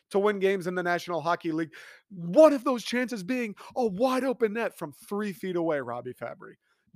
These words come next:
Don't talk to me about how the refs lost that game. Don't talk to me about how the refs was garbage. Maybe, maybe the refs were garbage. You know what was worse? Fucking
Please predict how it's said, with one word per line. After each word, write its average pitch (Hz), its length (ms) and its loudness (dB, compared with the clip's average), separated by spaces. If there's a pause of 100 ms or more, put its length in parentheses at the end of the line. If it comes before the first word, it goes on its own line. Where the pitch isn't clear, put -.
Don't 269 360 0
talk - 400 -2
to 185 100 -4
me 117 260 -8 (340)
about 175 280 8
how 160 100 4
the 151 100 -2
refs 147 300 -2
lost 135 260 -4
that 120 180 -8
game. 117 200 -12
Don't 240 260 -4 (160)
talk 247 260 0
to 175 100 -6
me 127 200 -8 (300)
about 175 240 8
how 170 100 6
the 160 80 4
refs 156 280 4
was 131 80 -12
garbage. 131 360 -2
Maybe, 330 300 -6
maybe 302 160 0
the 320 80 -2
refs 277 260 0
were 175 220 2
garbage. 120 420 -8 (220)
You 190 80 0
know 220 120 8
what 302 120 2
was 175 160 -2
worse? 170 380 -6 (520)
Fucking 202 640 0